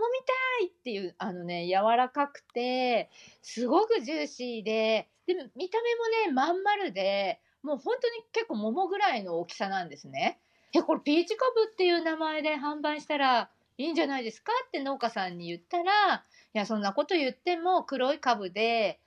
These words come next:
あの、皮が薄いから売れないんだよ」って言われて、で、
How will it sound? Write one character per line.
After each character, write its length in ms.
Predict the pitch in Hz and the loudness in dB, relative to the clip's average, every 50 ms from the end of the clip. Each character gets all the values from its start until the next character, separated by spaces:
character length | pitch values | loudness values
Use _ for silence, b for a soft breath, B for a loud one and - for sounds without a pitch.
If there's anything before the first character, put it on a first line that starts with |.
| _ _ | _ _
あ 100 | - 175 | -6 -6
の、 100 | 175 185 | -6 -6
皮 20 | - | -2
が 400 | - 196 196 214 226 220 208 180 | 0 0 0 0 0 0 0 -2
薄 300 | 170 165 - - 269 285 | -2 -6 -8 -10 -8 -8
い 100 | 277 277 | -8 -6
か 180 | - 226 214 | -4 -4 -4
ら 460 | 220 247 269 269 262 247 190 147 - - | -2 -2 0 0 0 0 -2 -2 -4 -8
売 100 | - 175 | -6 -6
れ 120 | 180 185 | -6 -4
な 140 | 185 208 247 | 0 0 0
い 60 | 330 | 0
ん 60 | 359 | 0
だ 120 | 349 381 349 | 2 2 4
よ」 280 | 302 262 220 185 170 165 - | 4 4 2 2 0 -2 -8
っ 100 | _ _ | _ _
て 80 | 180 170 | -6 -4
言 120 | 170 170 | -4 -2
わ 120 | 170 175 | -2 -2
れ 120 | 175 185 185 | -2 -2 -8
て、 640 | - _ _ - 415 453 453 415 370 269 185 156 - b b b b b b b _ | -10 _ _ -2 0 2 2 4 4 2 2 -2 -4 b b b b b b b _
で、 80 | 466 | 2